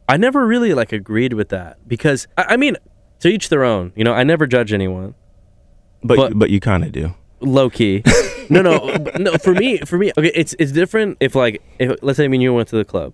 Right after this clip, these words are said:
Speaker 2: Right.
Speaker 1: And you were wearing the fake watch, and you were telling some girl, "Yeah, you know, I spent, like, ten on this." I wouldn't say a word. I'd be
Speaker 2: Right.
Speaker 1: like, "All right, bro, you do you."
Speaker 2: Mm-hmm.
Speaker 1: But i-, if, like, you g-, went out of your way to start bragging to, like,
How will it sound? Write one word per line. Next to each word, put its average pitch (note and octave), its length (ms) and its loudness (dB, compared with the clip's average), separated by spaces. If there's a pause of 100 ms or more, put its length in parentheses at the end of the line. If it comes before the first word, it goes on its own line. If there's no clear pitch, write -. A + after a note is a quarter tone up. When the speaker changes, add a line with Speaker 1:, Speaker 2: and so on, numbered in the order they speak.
Speaker 2:
Right. F#2 200 0 (200)
Speaker 1:
And A2 100 0
you A2 80 2
were A2 80 0
wearing G#2+ 340 -2
the A#2 80 -10
fake A2+ 240 0
watch, G2+ 400 -4 (840)
and B2+ 100 2
you C3+ 60 2
were C3 40 0
telling C#3 220 2
some B2 180 -2
girl, A2+ 240 0
"Yeah, A#2 300 0
you A2+ 140 -2
know, A2 120 0
I G#2+ 60 -2
spent, G#2+ 220 -4
like, G2+ 120 -2
ten G#2+ 240 -2
on G#2+ 140 0
this." A2 300 -2 (280)
I C#3 100 2
wouldn't D3 260 2
say A#2+ 120 2
a G#2 80 0
word. F#2+ 400 -2
I'd G#2+ 120 0
be G#2 60 6
Speaker 2:
Right. A2 40 4
Speaker 1:
like, B2 80 2
"All B2+ 80 2
right, A2 100 0
bro, G#2 200 -2
you A2+ 180 0
do A#2 140 0
you." G3+ 200 0
Speaker 2:
Mm-hmm. A2+ 460 0 (420)
Speaker 1:
But C3 260 0 (100)
i-, C#3+ 180 0
if, C#3+ 160 0
like, C3+ 180 0
you D3 280 0
g-, B2 100 -10
went B2+ 220 -2
out C3 180 0
of A2+ 140 -4
your A2+ 160 0
way G#2+ 320 0
to C3+ 80 -2
start B2+ 340 -2
bragging A#2+ 460 0
to, A#2+ 120 -4
like, G2 220 -4